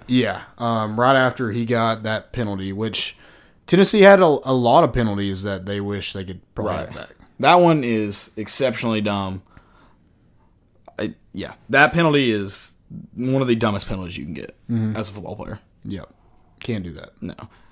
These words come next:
Speaker 2: And, uh, you know, a lot of people are upset about the jersey grab. One guy tweeted, "Did Jeremy Pruitt not learn the first time?"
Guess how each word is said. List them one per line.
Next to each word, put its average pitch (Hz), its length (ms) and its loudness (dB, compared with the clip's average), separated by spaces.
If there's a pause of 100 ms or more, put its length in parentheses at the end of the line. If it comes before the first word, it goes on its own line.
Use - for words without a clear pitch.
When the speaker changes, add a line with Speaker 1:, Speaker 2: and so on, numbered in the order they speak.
Speaker 2:
And, 123 380 2
uh, 107 400 0
you 127 100 -4
know, 120 100 2
a 120 40 4
lot 135 120 6
of 131 60 0
people 135 280 -2
are 135 120 -4
upset 117 260 -2
about 120 140 0
the 110 60 -4
jersey 120 340 -2
grab. 135 400 0
One 120 140 -4
guy 123 200 0
tweeted, 123 540 -4
"Did 104 140 -10
Jeremy 113 200 -2
Pruitt 127 200 -4
not 123 100 -2
learn 120 140 -2
the 113 60 -4
first 123 220 -4
time?" 139 220 -2